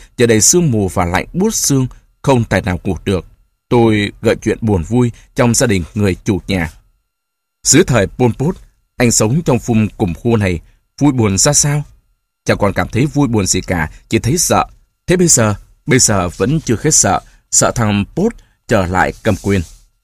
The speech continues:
Chưa nói những chuyện đập đầu cắt họng. Nội trời lạnh như thế này mà một bếp lửa chúng cũng không cho đốt thì sống làm sao nổi.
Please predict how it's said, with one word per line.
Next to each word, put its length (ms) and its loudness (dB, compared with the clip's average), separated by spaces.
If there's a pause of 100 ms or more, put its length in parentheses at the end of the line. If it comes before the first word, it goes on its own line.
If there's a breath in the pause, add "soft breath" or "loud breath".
(140)
Chưa 120 2
nói 360 2 (200 loud breath)
những 100 2
chuyện 300 -2 (240 soft breath)
đập 240 -4
đầu 200 2
cắt 300 -8
họng. 180 -2 (540)
Nội 440 2 (100)
trời 140 4
lạnh 280 0
như 100 2
thế 160 0
này 200 0 (220 soft breath)
mà 260 2
một 200 -2
bếp 180 0
lửa 260 -2 (180)
chúng 360 0
cũng 340 0
không 160 0
cho 160 -2
đốt 200 0 (240 loud breath)
thì 120 0
sống 300 -2
làm 240 0
sao 280 0
nổi. 200 -4